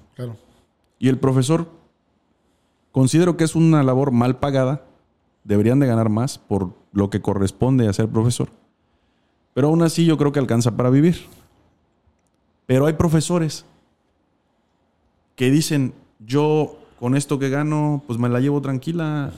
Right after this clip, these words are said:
Speaker 2: no me molesto por nada más y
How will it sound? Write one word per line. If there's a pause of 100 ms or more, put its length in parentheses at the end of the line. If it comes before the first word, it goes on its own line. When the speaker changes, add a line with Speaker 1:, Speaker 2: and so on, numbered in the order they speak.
(240)
Speaker 2:
no
me
molesto
por
nada
más
y